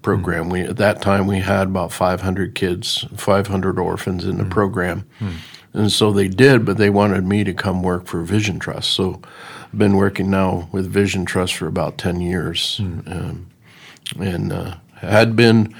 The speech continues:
Speaker 1: just working in the C A R, Central African Republic, but then moved on,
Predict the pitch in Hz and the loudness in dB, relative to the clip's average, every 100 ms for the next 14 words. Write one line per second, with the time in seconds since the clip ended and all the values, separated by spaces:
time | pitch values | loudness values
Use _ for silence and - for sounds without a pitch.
0 | - - - 110 113 117 113 117 113 110 | -20 -20 -6 2 2 4 4 6 4 4
1 | 104 101 - 110 104 101 98 95 98 98 | 4 2 2 2 4 4 4 4 2 2
2 | - 101 98 101 - 101 92 - 95 98 | 0 2 2 2 2 0 0 0 0 -2
3 | 104 - 90 101 98 98 95 - - - | -4 -2 0 2 2 0 -4 -16 -20 -20
4 | - - - 98 107 107 98 104 104 101 | -20 -20 -2 2 4 4 4 4 4 2
5 | 95 | 0